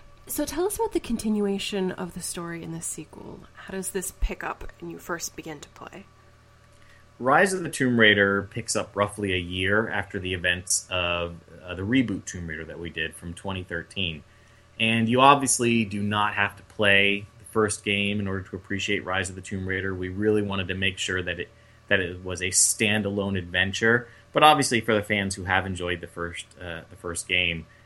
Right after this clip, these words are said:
Speaker 2: um, you know, they're, they're gonna see the progression of Lara. And what we really love is that in the first game, Lara was a survivor. She was trapped in a situation, she, and she discovered that she had, you know, the internal fortitude and the mettle to get out of it and, and to survive.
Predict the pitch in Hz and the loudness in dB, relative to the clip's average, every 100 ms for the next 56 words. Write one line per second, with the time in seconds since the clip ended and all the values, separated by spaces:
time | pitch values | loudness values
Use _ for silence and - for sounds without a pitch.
0 | - 85 85 - 90 82 92 - 98 98 | -14 -8 -6 -4 -6 -2 -2 -2 0 2
1 | 98 92 85 - - 127 113 98 - 95 | 2 -2 -2 -2 2 4 2 0 -4 -6
2 | 85 92 92 87 82 87 87 87 80 78 | -2 -2 -2 -8 -10 -6 -2 0 0 -2
3 | 87 87 - - - - 127 131 180 180 | -4 -6 -12 -20 -16 0 2 6 6 8
4 | 151 123 113 110 101 95 - 107 104 95 | 8 8 8 8 8 2 -2 2 4 2
5 | 98 98 95 - - - - - 117 117 | 6 8 8 4 -14 -20 -16 0 2 4
6 | 135 135 123 113 101 98 98 95 92 92 | 4 4 2 4 2 4 2 2 -2 -6
7 | 95 90 92 95 92 92 90 90 - 95 | -6 0 4 4 2 -4 -6 -10 -4 -4
8 | 92 98 92 101 - 92 90 90 90 87 | -4 -8 -6 -6 -8 -4 -2 -2 -8 -12
9 | 87 - 85 87 - 98 - - 131 110 | -6 -4 -4 -6 -8 -8 -4 4 6 8
10 | 107 92 82 - 98 101 95 92 90 - | 6 2 -4 -4 -2 4 4 4 0 -18
11 | - - 107 87 85 95 95 - 110 104 | -20 -12 -6 -4 -4 -4 -4 -2 -2 -2
12 | - 104 101 95 - 95 90 90 90 98 | -4 -2 -2 -2 -4 -4 -4 -6 0 2
13 | 95 87 - 82 95 92 95 95 82 76 | 2 -2 -10 -6 0 6 8 8 2 -6
14 | - 87 87 87 - 92 90 104 92 85 | -10 -18 -16 -14 -12 -8 2 6 6 4